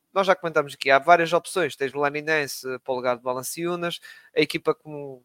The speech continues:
estávamos aqui a falar, a equipa safa-se sem Zion, lá está com o Ingram, com o Trey Murphy, com o C J também em boa forma, o José Alvarado também é um bom role player a vir do banco, ou seja, tem aqui muitas coisas boas,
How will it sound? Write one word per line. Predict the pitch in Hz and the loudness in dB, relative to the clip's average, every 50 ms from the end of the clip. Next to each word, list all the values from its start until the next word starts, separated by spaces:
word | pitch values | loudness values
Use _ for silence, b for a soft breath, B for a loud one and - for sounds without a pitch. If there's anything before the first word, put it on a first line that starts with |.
| _ | _
estávamos | _ - 139 139 139 135 | _ 0 0 0 0 -2
aqui | 143 135 - | -6 -8 -8
a | 143 | -8
falar, | - - 147 143 139 131 | -4 0 4 4 4 2
a | 123 120 - - - 104 - - | 0 -6 -14 -16 -14 -12 -12 -10
equipa | - - - - 151 | -10 -10 -8 -8 -2
safa-se | - - 139 139 - 139 - - | 2 2 2 2 2 -4 -10 -6
sem | - 151 143 | -6 -6 -6
Zion, | 135 135 165 160 165 165 170 160 151 | 2 6 8 8 8 8 6 2 -2
lá | 123 127 | -4 -4
está | - - 120 | -2 -2 -2
com | 120 - - 135 135 | -2 -2 -8 -8 -6
o | 147 | -2
Ingram, | 156 160 160 151 143 131 120 | -2 -2 -2 -2 -4 -6 -6
com | - 127 | -8 -14
o | 117 | -10
Trey | - 131 127 | -8 -8 -6
Murphy, | 131 143 147 156 156 147 - - 135 127 | -2 0 2 2 2 0 -2 -8 -12 -12
com | - - | -12 -12
o | 123 | -12
C | - - 131 | -10 -10 -8
J | 123 135 139 139 | -4 -2 -2 -2
também | - 139 120 127 123 127 127 | -2 -6 -6 -6 -6 -4 -6
em | 120 | -8
boa | 123 123 131 131 | -6 -6 -8 -8
forma, | - - 156 151 156 160 160 156 160 156 b b b b b b b | -4 0 2 4 4 4 4 2 -4 -10 b b b b b b b
o | 151 | -8
José | 147 139 160 | 0 6 8
Alvarado | 165 156 156 151 156 156 151 147 151 - | 10 10 10 10 8 8 8 6 6 2
também | 160 151 151 156 156 156 151 | -2 0 0 0 -2 0 -2
é | 147 | -2
um | 147 147 | -4 -2
bom | 143 156 156 | 0 0 -2
role | 143 135 139 143 135 | 0 0 -2 -2 -2
player | - - 147 143 139 135 | 0 0 0 2 2 0
a | 135 | -2
vir | 131 135 127 | -4 -6 -8
do | 135 139 | -8 -2
banco, | 139 156 156 156 156 - _ - - - - _ _ _ | 2 2 2 2 0 -6 _ -20 -20 -20 -20 _ _ _
ou | - 156 | -4 -4
seja, | - - 185 170 156 160 160 151 151 147 131 104 - - _ | 0 0 0 0 2 2 4 4 4 2 0 -4 -6 -8 _
tem | - 190 190 190 190 | 2 4 6 6 4
aqui | 190 - - 202 196 196 196 196 196 190 185 175 - | 4 0 -2 -2 0 0 0 -2 -2 -4 -6 -10 -12
muitas | - 180 190 - - 185 185 170 - - | -12 -12 -6 -2 0 0 0 0 -2 -6
coisas | - - 185 190 190 175 185 185 160 | -2 0 2 2 2 0 -4 -8 -8
boas, | - 165 180 185 196 208 220 214 - - - | -2 0 2 4 4 2 0 -2 -6 -8 -10